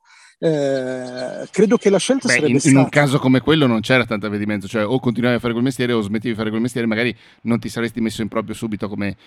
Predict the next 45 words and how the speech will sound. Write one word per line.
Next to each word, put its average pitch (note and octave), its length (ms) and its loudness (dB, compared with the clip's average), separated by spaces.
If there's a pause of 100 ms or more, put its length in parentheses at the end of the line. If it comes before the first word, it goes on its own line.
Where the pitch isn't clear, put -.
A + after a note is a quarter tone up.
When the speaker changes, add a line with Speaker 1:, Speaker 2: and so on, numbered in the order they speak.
(120)
Speaker 2:
invece G#2 280 -6
hai A#2 60 -2
fatto, G#2 260 -6
avresti G2+ 220 -8
fatto, G2+ 420 -8
che - 80 -14
ne F#2 60 -10
so, F2+ 280 -14
avresti G2+ 360 -8
mandato G2 260 -6
altri G#2 200 -10
curriculum. G#2+ 540 -10 (960)
Speaker 1:
Eh B3 80 4
sì, C#4 200 2
oppure F#3+ 340 4
avrei D#3 200 4
cercato D#3+ 420 -2
di D3+ 80 0
fare D3+ 160 -2
un D3+ 80 -2
percorso D3 420 -4
più C#3 120 -12
lento, F3 600 2
dove D3+ 220 -2
magari D3+ 340 -4
prima D#3 320 -2
ti D#3 340 -6 (260)
crei D#3+ 180 2
una D3+ 120 0
sicurezza D3 520 -4
Speaker 2:
Sì, A2+ 60 0
Speaker 1:
e - 40 -2
poi C#3 120 -4
ti - 100 -10
Speaker 2:
sì, G#2+ 100 -6
sì. G3 180 2
Speaker 1:
licenzi. F3+ 400 2 (500)
Però C#4 200 4
io D#4+ 120 4
non A3 120 2
credo D4 260 -2
che - 120 -14
ci - 100 -16
sarei D3 240 -8
riuscito, C#3 480 -6